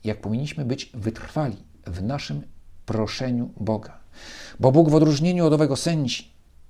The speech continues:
niesprawiedliwego, nieczułego, jest sprawiedliwy i czuły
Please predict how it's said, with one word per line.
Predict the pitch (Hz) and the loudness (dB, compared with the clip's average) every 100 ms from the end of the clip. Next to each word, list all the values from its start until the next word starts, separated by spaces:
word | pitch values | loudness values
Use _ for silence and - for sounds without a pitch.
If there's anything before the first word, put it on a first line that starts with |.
| - _ - _ - | -20 _ -20 _ -6
niesprawiedliwego, | 101 - 90 92 90 95 120 123 - - | -6 -4 -4 -2 0 2 0 0 -8 -10
nieczułego, | 113 107 - 110 123 113 - - - - - - - - - - - | -4 -4 -2 0 0 -2 -12 -20 -20 -20 -20 -20 -20 -20 -20 -20 -10
jest | 90 - | -8 -8
sprawiedliwy | - 110 110 113 110 135 143 | -6 -2 0 0 0 2 0
i | |
czuły | 143 175 135 - | 2 2 2 0